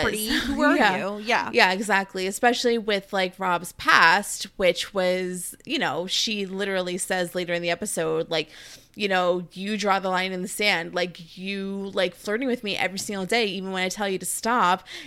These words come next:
Speaker 2: is not that far away from what Andy is
Speaker 1: Yep.
Speaker 2: accusing you of."
Speaker 1: Yep.
Speaker 2: So, um,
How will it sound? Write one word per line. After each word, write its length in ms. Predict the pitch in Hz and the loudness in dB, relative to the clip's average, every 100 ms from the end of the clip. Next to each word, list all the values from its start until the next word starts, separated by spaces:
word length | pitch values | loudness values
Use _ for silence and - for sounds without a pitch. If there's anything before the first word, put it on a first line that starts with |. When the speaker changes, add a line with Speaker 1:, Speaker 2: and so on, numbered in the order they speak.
| 247 | -4
Speaker 2:
is 220 | 202 190 | 0 0
not 260 | 185 202 220 | 2 2 2
that 180 | 214 214 | 0 0
far 220 | 214 202 196 | 2 2 2
away 360 | 196 214 185 | 0 0 -2
from 600 | 185 - 185 185 185 185 - | -4 -4 -2 -2 -4 -6 -8
what 440 | 180 185 185 - | -6 -2 -2 -2
Andy 680 | 185 190 190 185 185 185 - | -4 -4 -6 -6 -4 -4 -4
is 220 | 180 180 | -2 0
Speaker 1:
Yep. 140 | 254 | 0
Speaker 2:
accusing 480 | - - 254 294 202 | -2 -4 -2 -2 -4
you 200 | 170 - | -4 -6
of." 380 | - 78 208 - - - - 202 | -6 -8 -8 -14 -20 -20 -18 -6
Speaker 1:
Yep. 220 | 208 226 | -4 -2
Speaker 2:
So, 520 | 214 190 185 185 185 | 0 2 2 2 0
um, 580 | - 185 185 185 190 | 0 0 0 -2 -8